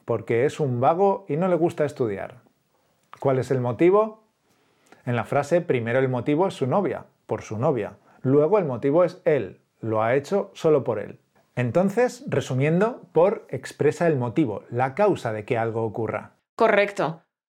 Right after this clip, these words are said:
Speaker 2: Por el contrario, para expresa destino, finalidad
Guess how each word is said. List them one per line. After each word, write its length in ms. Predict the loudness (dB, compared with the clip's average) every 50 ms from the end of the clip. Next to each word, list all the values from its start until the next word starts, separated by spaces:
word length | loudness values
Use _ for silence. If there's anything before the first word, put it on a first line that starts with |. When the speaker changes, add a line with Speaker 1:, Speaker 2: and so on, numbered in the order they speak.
| _ _
Speaker 2:
Por 140 | 0 4 4
el 120 | 6 4
contrario, 800 | 4 4 0 2 4 4 4 4 4 2 0 -2 -4 -6 -10 _ _ _ _ _ 0
para 420 | 2 2 4 4 2 2 0 -2 -4
expresa 680 | -6 -6 -6 -4 0 0 0 2 2 0 0 0 -2
destino, 880 | -2 0 0 0 0 -2 -6 -2 -2 0 0 0 -2 -4 -6 -10 _ _ _ _ _ _ _ _ _ _ -4
finalidad 760 | -2 0 2 2 2 2 2 2 4 4 4 4 2 -2 -6